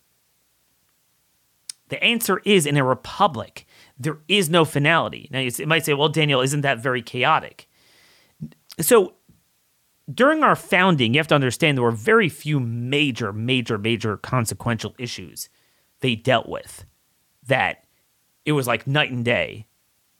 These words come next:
You know, they believe that they could, f-, that you have a constitutional right to cut someone's balls off, but not to wear a mask. You know, <laughs> there, there was no such thing. I mean, the, the issue of slavery was the big confounding issue of the time.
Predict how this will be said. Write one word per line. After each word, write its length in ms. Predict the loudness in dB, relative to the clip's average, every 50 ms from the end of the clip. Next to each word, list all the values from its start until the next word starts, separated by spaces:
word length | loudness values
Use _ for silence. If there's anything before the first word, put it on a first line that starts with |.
| _ _
You 80 | -4 -4
know, 80 | -4 -2
they 200 | 2 2 2 2
believe 540 | 2 0 0 0 2 2 2 2 0 0
that 300 | 0 0 0 0 -2 -2
they 120 | -2 -2 -2
could, 220 | -2 -4 -6 -6
f-, 220 | -8 -14 -18 -20 -10
that 280 | -4 -2 -2 -2 -4 -8
you 80 | -6 -2
have 120 | 0 0
a 40 | 0
constitutional 540 | -2 -2 -2 -2 -2 -2 -4 -4 -4 -2 0
right 180 | 2 2 0 0
to 80 | -4
cut 240 | -4 -2 -2 -2 0
someone's 220 | -2 -4 -4 -4
balls 360 | -2 2 4 4 4 4 2 2
off, 360 | 4 4 4 4 2 -2 -16 _ -20 -20 -20 -20 -8 _
but 140 | 2 2 4
not 300 | 4 2 2 0 -2 -2
to 80 | -2 0
wear 480 | 2 4 6 6 6 6 4 2 0 -2 0
a 80 | 2
mask. 500 | 4 4 4 2 0 -2 -4 -4 -2 0
You 60 | 2
know, 300 | 2 2 4 4 2 2 2 -4 -20 -20 -20 _
<laughs> 320 | _ _ _ _ _ _ -4
there, 140 | -2 -2 0
there 120 | 2 2
was 100 | 4 4
no 100 | 4 4
such 220 | 4 4 0 0
thing. 320 | 4 4 4 4 2 0 -2
I 40 | -2
mean, 280 | -2 -2 -2 -4 -6 -10 _ _ _ _ _ _
the, 460 | -16 -16 -16 -14 -16 -12 -8 -6 -6 -6
the 200 | -6 -6 -6 0 0
issue 260 | 0 2 4 4 4
of 120 | 4 4 2
slavery 600 | 2 2 4 6 6 6 4 2 -2 -2 -2 -4
was 220 | -4 -6 -6 -6
the 80 | -6 -8
big 300 | -6 -2 0 0 0 0 0
confounding 500 | -4 -4 0 0 2 2 2 2 4 2
issue 220 | 2 2 2 0
of 80 | -2 -2
the 80 | -4
time. 360 | -6 -4 -4 -4 -4 -6 -12